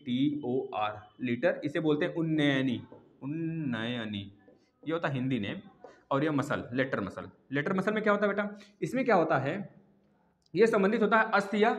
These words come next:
अंग के ऊपर उठाने में, जैसे आई वाला, ये वाला portion हो गया ऊपर उठाने में। जैसे हम बात करें ये वाला बो-, ये वाला bro हो गया ऊपर वाला, ये वाला, अ, क्या बोलते हैं इसे?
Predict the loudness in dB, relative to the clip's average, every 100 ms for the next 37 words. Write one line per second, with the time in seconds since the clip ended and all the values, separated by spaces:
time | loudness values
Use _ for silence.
0 | -6 -4 -2 -2 -4 -6 -4 -4 4 6
1 | 6 2 0 -8 -12 _ _ -8 0 2
2 | 8 8 10 6 4 0 6 8 8 2
3 | -2 -4 -2 -4 -4 2 6 6 2 -6
4 | -12 _ _ -2 2 4 4 4 6 6
5 | 6 4 2 0 0 4 6 4 4 4
6 | 6 4 4 4 4 2 -2 -14 -2 0
7 | 0 -2 -12 _ -2 -2 2 0 0 -4
8 | -8